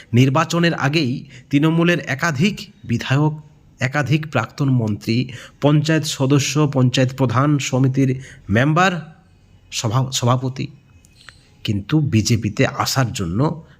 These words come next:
নাম লিখিয়ে রেখেছেন এবং ঠিক দু হাজার ছাব্বিশের আগেই তারা কিন্তু বিজেপিতে যোগদান করবেন, এমনটা কিন্তু বিভিন্ন সময়ে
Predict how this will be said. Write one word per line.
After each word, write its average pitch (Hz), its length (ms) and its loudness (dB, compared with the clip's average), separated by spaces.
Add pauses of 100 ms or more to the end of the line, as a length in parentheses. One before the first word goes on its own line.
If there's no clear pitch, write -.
(100)
নাম 185 540 2
লিখিয়ে 131 480 -2
রেখেছেন 98 520 -8 (960)
এবং 165 300 2
ঠিক - 300 2 (1120)
দু 127 60 4
হাজার 139 180 4
ছাব্বিশের 135 500 -2
আগেই 135 540 -2 (920)
তারা 110 160 0
কিন্তু 117 260 -2
বিজেপিতে 104 460 -2
যোগদান 101 400 0
করবেন, 127 480 2 (520)
এমনটা 127 320 -2
কিন্তু 120 280 -4
বিভিন্ন 160 340 0
সময়ে 123 380 0